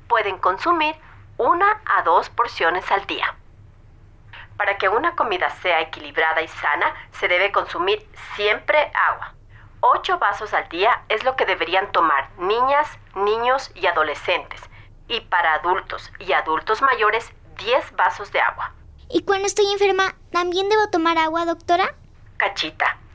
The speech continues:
Speaker 1: cuando hace mucho calor, sudas mucho o tienes fiebre o diarrea, hay que tomar mucha más agua de la recomendada.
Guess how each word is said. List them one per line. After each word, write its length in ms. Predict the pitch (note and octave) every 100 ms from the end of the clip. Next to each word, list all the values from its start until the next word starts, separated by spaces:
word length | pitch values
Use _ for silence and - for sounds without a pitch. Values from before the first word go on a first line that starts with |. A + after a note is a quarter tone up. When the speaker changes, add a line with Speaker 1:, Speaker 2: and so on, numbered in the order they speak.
| -
Speaker 1:
cuando 280 | A3 G#3 G#3
hace 240 | B3 D4+
mucho 380 | C4+ A3+ B3 -
calor, 380 | F3+ D#3 C3+ - - - -
sudas 560 | - - E3+ F3 G#3 A3
mucho 440 | A3+ G#3+ - - -
o 140 | F#3
tienes 380 | F3+ E3+ D#3+ E3+
fiebre 640 | - - G#3+ B3 B3+ B3 -
o 160 | F#3
diarrea, 580 | F#3+ A#3 B3 F#3 D#3 E3 - - - - -
hay 100 | A#3
que 120 | A#3 C#4
tomar 400 | G3+ F3 E3+ - -
mucha 640 | G#3 A#3 B3+ D4 - E4
más 340 | C#4 G3 G#3 -
agua 320 | F#3+ F#3 F#3
de 140 | F#3+ E3+
la 80 | -
recomendada. 720 | - - F3 F#3 G#3+ C#4+ -